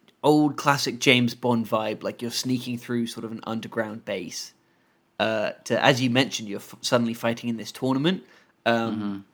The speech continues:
Speaker 1: but this tournament, it's, it's a ring surrounded by a lava pit.
Speaker 2: <laughs>
Speaker 1: Like, <laughs> like, it's insane. And you just fight waves, <laughs> waves of enemies.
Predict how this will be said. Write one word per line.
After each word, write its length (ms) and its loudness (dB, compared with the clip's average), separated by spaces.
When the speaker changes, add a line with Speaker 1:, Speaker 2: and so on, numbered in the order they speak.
Speaker 1:
but 120 -10
this 160 0
tournament, 460 0
it's, 200 -6
it's 260 -8
a 120 2
ring 560 2
surrounded 680 0
by 380 2
a 100 -2
lava 380 0
pit. 380 -16
Speaker 2:
<laughs> 240 -8
Speaker 1:
Like, 380 -2
<laughs> 260 0
like, 200 2
it's 160 2
insane. 580 0
And 160 4
you 100 0
just 220 0
fight 320 6
waves, 580 4
<laughs> 20 -8
waves 680 4
of 120 2
enemies. 680 0